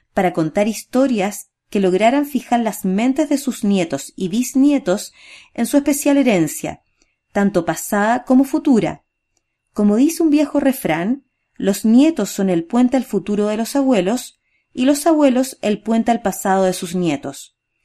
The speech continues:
Un abuelo debería ser el mejor de los historiadores, capaz de conectar al niño con sus raíces y enseñarle tradiciones familiares que contribuirán a su sentido de estabilidad.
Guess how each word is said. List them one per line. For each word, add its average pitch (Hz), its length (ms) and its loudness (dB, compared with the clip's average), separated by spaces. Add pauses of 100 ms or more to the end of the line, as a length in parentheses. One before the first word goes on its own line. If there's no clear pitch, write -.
(340)
Un 214 200 0
abuelo 214 600 2
debería 170 520 0
ser 208 220 -4
el 208 100 0
mejor 220 440 -2
de 277 80 0
los 285 180 -2
historiadores, 202 920 0 (380)
capaz 202 380 -4
de 202 100 -2
conectar 190 480 -2
al 208 220 2
niño 247 300 4
con 262 120 -2
sus 226 180 -4
raíces 202 720 -2 (300)
y 208 120 -2
enseñarle 240 560 0
tradiciones 233 680 -2
familiares 190 800 -2 (360)
que 220 140 -8
contribuirán 220 920 0
a 214 120 -6
su - 120 -8
sentido 254 720 0
de 208 240 -2
estabilidad. 202 760 0